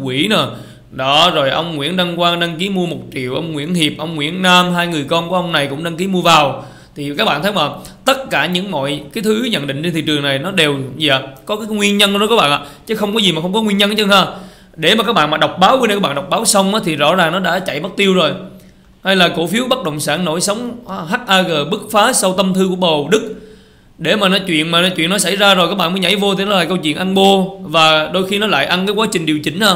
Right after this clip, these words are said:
ví dụ vậy. Thì các bạn lại rơi vào trong một cái trạng thái là trầm cảm và đầu tư như vậy nó không có phương pháp nha. Phải xem, phải bình tĩnh.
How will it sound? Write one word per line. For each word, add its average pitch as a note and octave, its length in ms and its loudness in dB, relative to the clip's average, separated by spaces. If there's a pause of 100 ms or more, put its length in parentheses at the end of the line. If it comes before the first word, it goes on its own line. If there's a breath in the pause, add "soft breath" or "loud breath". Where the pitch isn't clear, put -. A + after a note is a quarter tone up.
(120)
ví G3 80 -6
dụ D#3 140 -2
vậy. C#3+ 200 0 (320 loud breath)
Thì D#3+ 100 -6
các E3 60 -2
bạn D#3 160 4
lại D3+ 140 2
rơi F3+ 180 4
vào E3+ 120 2
trong F3+ 180 0
một C#3+ 80 -4
cái D3 100 -6
trạng C#3 200 -6
thái F#3 100 -2
là G3+ 80 -2
trầm D3+ 320 -2
cảm D3+ 200 0
và G3 60 -4
đầu D#3 220 0
tư F3+ 80 2
như F3 140 2
vậy C#3+ 100 -2
nó D#3+ 80 -6
không F3+ 160 -4
có G3 60 -2
phương F3 160 -2
pháp G#3 200 0
nha. F#3 180 0 (320 loud breath)
Phải E3 100 -6
xem, F#3 300 4 (160)
phải F3+ 100 -4
bình D#3 240 -6
tĩnh. F#3 500 -2